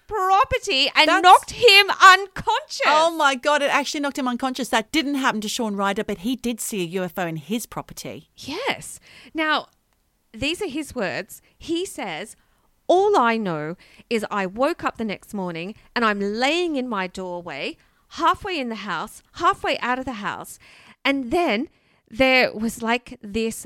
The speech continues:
Speaker 1: circular burn on the grass."
Speaker 2: Oh, gosh.
Speaker 1: He says, "I don't know. You tell me. I didn't really talk about it to anyone before because I didn't want people on my property," is why he has not come out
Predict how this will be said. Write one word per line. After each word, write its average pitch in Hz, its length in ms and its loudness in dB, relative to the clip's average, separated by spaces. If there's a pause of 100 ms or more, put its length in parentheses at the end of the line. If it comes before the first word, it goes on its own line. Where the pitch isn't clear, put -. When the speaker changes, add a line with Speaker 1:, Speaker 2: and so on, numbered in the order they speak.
(140)
Speaker 1:
circular 240 840 -4
burn 208 560 -2 (120)
on 190 360 -6
the 247 180 0
grass." 208 680 -6
Speaker 2:
Oh, 151 640 -12
gosh. 143 800 -16 (140)
Speaker 1:
He 311 200 0
says, 262 360 0 (100)
"I 339 160 8
don't 320 180 4
know. 214 200 4
You 233 260 2
tell 302 260 -2
me. 202 380 -4
I 330 120 4
didn't 330 360 -2
really 285 340 -2
talk 277 320 0
about 202 360 2
it - 120 -6
to - 220 -10
anyone 233 460 -4 (160)
before 220 340 -8
because 214 400 -8
I 233 80 -2
didn't 226 220 -6
want 202 220 -6
people 214 280 -8
on 190 60 -6
my 180 160 -8
property," - 680 -14 (380)
is 220 120 -8
why 208 240 -4
he 226 180 -6
has 196 140 -6
not 214 220 0
come 214 240 -6 (100)
out 190 260 -4